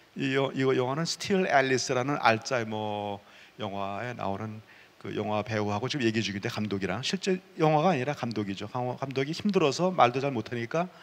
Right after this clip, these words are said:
이 터치를 하면서 이렇게 대화하고 있는 상태죠. 이 사람은 그렇게 나쁜데도, 말도 안 되는데도 이 영화를 꼭 만들어야겠다 했다고 불구리 정신으로 만든 영화가 바로 알츠하이머 영화 스틸 앨리스죠. 줄리안 무어가 나왔죠.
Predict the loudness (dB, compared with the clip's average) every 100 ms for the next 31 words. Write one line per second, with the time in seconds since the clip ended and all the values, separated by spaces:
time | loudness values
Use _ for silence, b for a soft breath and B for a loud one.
0 | B B B B -4 -4 -4 -4 -4 -2
1 | -2 -2 -2 -2 -4 -4 -4 -6 -8 -18
2 | -20 -20 -12 -2 2 2 0 -6 -8 -10
3 | -12 -12 -12 -12 -10 -12 B B B -8
4 | -2 0 0 -2 -6 -12 -20 _ -8 -4
5 | -4 -4 -12 -4 -2 2 2 2 0 0
6 | 2 2 4 2 2 -2 -2 -6 -6 -8
7 | B B B -6 -2 0 -2 -4 -6 -6
8 | -6 -6 -4 -8 -8 -10 -10 -14 -18 B
9 | B -6 -2 4 6 6 4 -2 -4 -4
10 | -4 -4 -8 -4 -2 -2 0 0 0 2
11 | 2 2 -4 -2 -4 -4 -6 -8 B B
12 | -18 -10 -6 -6 -4 -6 -6 -10 -12 -10
13 | -4 -2 0 0 0 0 -2 -4 -6 -8